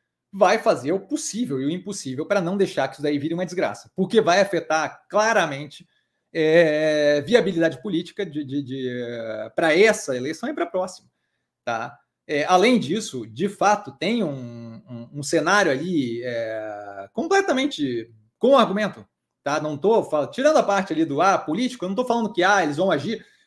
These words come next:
populismo. Não, não. Você tem um argumento sério pra que setor político, pra, pra, pra que setor aéreo, tô, <laughs> tá complicado, pra que setor aéreo seja considerado uma, uma área estratégica. Claramente é. Você vai afetar uma cacetada de operação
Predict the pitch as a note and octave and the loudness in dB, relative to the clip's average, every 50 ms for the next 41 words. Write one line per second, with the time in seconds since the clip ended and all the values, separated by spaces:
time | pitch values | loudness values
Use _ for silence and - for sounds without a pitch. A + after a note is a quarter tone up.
0 | _ _ - A3+ A3+ A3+ G#3+ G3 F#3 E3 D3+ A3 C#4+ F#4 D#4+ G3+ - _ _ _ | _ _ 2 2 2 2 2 2 2 2 2 2 0 0 0 -2 -4 _ _ _
1 | - F3+ A3+ A3 B3+ B3 B3+ C#4+ E4 D#4+ C#4+ A3+ E3 E3 E3 F#3+ G#3+ G3+ - - | -4 -2 0 0 2 0 2 2 4 6 6 6 4 2 0 -4 -4 -6 -8 -12
2 | A2 - _ _ _ _ _ _ _ _ _ _ - - - - F#3 E3+ F3 G3 | -18 -20 _ _ _ _ _ _ _ _ _ _ -12 -8 -2 2 2 4 4 2
3 | A3 B3+ E4 E4 - _ _ _ _ _ _ - G#3 G3+ G3+ - G3 - A3 G#3+ | 2 0 -4 -8 -10 _ _ _ _ _ _ 2 2 2 2 -2 -2 0 0 0
4 | - G#3 B3 B3+ B3 B3 A#3 F#3 C#3 B2 B2 - - - - F3 - - D#3+ C#3 | 2 2 4 4 4 2 0 -4 -4 -4 -6 -10 -12 -12 -12 -8 -6 -4 -4 -4
5 | B2+ C#3 C#3+ C#3+ F3 E3 - E3 E3 E3 - E3+ - A3+ G#3 D#3+ E3 F#3 F3+ D#3 | -4 -6 -6 -6 -8 -6 -6 -6 -6 -6 -6 -4 0 2 4 4 4 2 0 -2
6 | - E3+ E3+ - _ - - - - - _ _ _ _ _ C#3+ F#3 F3+ C#3 - | -4 -6 -8 -10 _ -16 -16 -16 -18 -20 _ _ _ _ _ -10 -8 -8 -8 -8
7 | - - F3+ F3 F3+ E3+ - G#2+ A2 - - - - - - - - - - _ | -8 -8 -8 -8 -8 -8 -8 -8 -10 -12 -16 -20 -20 -20 -20 -20 -20 -20 -20 _
8 | _ _ _ - A#3 G#3+ - C4+ G#3+ - B3 A3 A#3 A#3+ C4 C4+ G#3+ F3 D#3+ F#3 | _ _ _ 0 2 2 2 2 4 6 4 6 6 8 6 8 8 6 4 2
9 | G#3+ G3+ F3 E3 - - A#3+ C4+ C#4 C4+ C#4 C#4 C4 B3 B3 G#3 G#3+ F#3+ F#3+ G#3 | 2 0 -2 -2 0 4 4 4 4 4 2 0 -2 -4 -2 0 0 0 0 0
10 | A3 G#3+ G#3+ G#3+ G#3+ G#3+ G#3 G3+ G3 G3 F#3+ F#3 F3+ F3 E3+ D#3+ D#3+ F3+ F#3 G3 | -2 -4 -4 -2 -2 -2 -2 -2 0 -2 -2 -2 -4 -4 -4 -4 -4 -4 -4 -4
11 | G3+ G3+ - A3+ A3 A#3 A#3+ B3+ - B2+ C3 - G2 - - F#3+ B3 C#4+ D4+ B3+ | -4 -4 -6 -6 -4 -4 -4 -4 -4 -4 -8 -14 -16 -8 -2 0 2 2 4 2
12 | G3 E3+ D#3+ E3 - A2+ - - _ _ _ _ _ _ _ _ _ _ C3+ F3+ | 0 -2 -4 -6 -8 -10 -12 -12 _ _ _ _ _ _ _ _ _ _ 2 2
13 | F#3+ F#3+ C#4 C4+ - G#3 G#3+ C4 C4 A3 - F3 E3+ E3+ F#3 G3 G#3+ A3+ - - | 4 6 6 6 6 4 4 6 4 4 4 0 -2 -4 -4 -4 -4 -6 -6 -4
14 | - B3+ B3+ - - C4 B3+ B3+ - A3+ A#3+ B3+ G3+ F#3 E3 E3+ F3 F3 E3+ D#3 | -2 -2 0 0 0 -2 -4 -2 -2 -2 -2 -2 -2 -4 -4 -4 -4 -4 -4 -4
15 | D#3+ D#3+ - D#3+ F#3 A3 | -4 -4 -6 -10 -12 -12